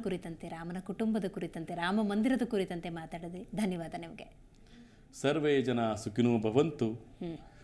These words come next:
Speaker 2: ಅಂತ ಹೇಳ್ತಾ, ಎಲ್ಲರಿಗೂ ಸಹಿತ ಶ್ರೀರಾಮಚಂದ್ರ
Speaker 1: ಹ್ಮ್.
Speaker 2: ಆಯಸ್ಸು, ಆರೋಗ್ಯ, ಸಂಪತ್ತು
Speaker 1: ಹ್ಮ್.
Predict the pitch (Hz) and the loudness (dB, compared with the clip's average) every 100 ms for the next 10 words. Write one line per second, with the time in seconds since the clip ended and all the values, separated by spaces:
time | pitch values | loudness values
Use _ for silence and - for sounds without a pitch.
0 | - - 110 104 135 165 120 107 - 131 | -14 -8 -4 0 2 2 2 2 2 4
1 | 175 196 190 185 185 165 156 151 131 127 | 8 8 8 6 6 4 4 0 2 4
2 | 117 120 131 127 120 120 123 131 - - | 6 6 6 4 2 2 0 -2 -10 -10
3 | 175 151 110 120 120 - 117 113 113 - | -8 0 6 8 6 4 2 0 -2 -16
4 | - - 104 120 127 120 110 117 107 - | -20 -6 4 6 8 4 4 4 2 -2
5 | - - - 127 139 139 127 - 113 110 | -16 -12 0 2 4 2 -2 -2 -4 -4
6 | - 156 | -6 -10